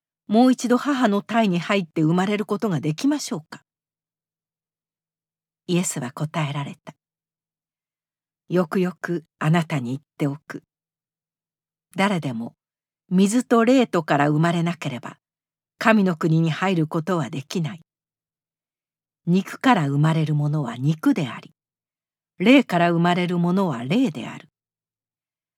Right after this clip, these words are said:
あなた方は新しく生まれなければならないと私が言ったからとて、不思議に思うには及ばない。風は思いのままに吹く。あなたは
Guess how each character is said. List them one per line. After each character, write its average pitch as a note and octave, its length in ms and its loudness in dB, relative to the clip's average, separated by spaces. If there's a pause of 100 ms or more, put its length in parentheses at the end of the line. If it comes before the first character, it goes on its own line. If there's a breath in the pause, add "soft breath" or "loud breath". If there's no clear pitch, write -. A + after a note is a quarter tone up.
(120)
あ D#3+ 120 0
な E3 120 2
た D#3+ 120 -4
方 D#3 280 -2
は D#3 160 -4 (380 soft breath)
新 C#4+ 360 2
し - 140 -8
く G3+ 140 -4
生 F3+ 120 2
ま G#3 120 2
れ A3+ 120 2
な A#3+ 140 2
け F#3+ 140 0
れ E3+ 100 2
ば D#3 140 2
な E3 140 2
ら F#3 100 -2
な F3+ 120 -2
い B2 200 -8
と - 160 -10 (280)
私 D#3+ 400 -2
が D#3+ 100 0
言 D#3+ 80 0
っ D#3 120 -10
た E3 100 -2
か - 120 -6
ら A#2+ 120 -8
と C#3+ 160 -14
て、 - 240 -18 (600)
不 - 100 -14
思 G3 200 0
議 F#3+ 100 6
に F3+ 120 2
思 F3+ 280 0
う D#3 40 2
に C3 160 -2
は A#2+ 140 -8
及 C#3 180 -2
ば C3 160 -8
な A#2 160 -14
い。 D3+ 100 -16 (1600)
風 F3 340 -4
は F3+ 240 -10 (280)
思 G3 320 2
い G3 60 2
の F#3 140 0
ま F#3+ 120 -2
ま F#3 140 -4
に D#3 120 -6
吹 - 260 -20
く。 - 160 -16 (1200)
あ D#3 140 -2
な D#3 180 0
た C3 140 -6
は A#2 140 -14